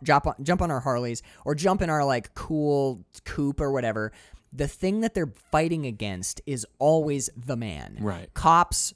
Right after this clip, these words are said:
Speaker 1: the establishment, the straight world, even Two Lane Blacktop has some of that. "Y'all ain't hippies, is ya?"
Speaker 2: Yep.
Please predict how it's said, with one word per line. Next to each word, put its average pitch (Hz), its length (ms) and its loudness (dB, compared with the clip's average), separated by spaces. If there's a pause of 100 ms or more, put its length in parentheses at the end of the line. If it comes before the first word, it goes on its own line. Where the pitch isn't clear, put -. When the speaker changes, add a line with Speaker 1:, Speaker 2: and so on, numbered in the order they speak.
(100)
Speaker 1:
the 131 100 -4
establishment, 147 920 -2 (140)
the - 80 -6
straight 165 440 0
world, 147 300 2
even 254 200 -2
Two 262 140 -6
Lane 208 140 0
Blacktop 131 380 -2
has 113 160 -2
some 107 160 -4
of 104 40 -4
that. 104 140 -4
"Y'all 147 300 4
ain't 135 180 -2
hippies, 123 360 -4
is 117 120 -2
ya?" 143 140 0
Speaker 2:
Yep. 107 180 -2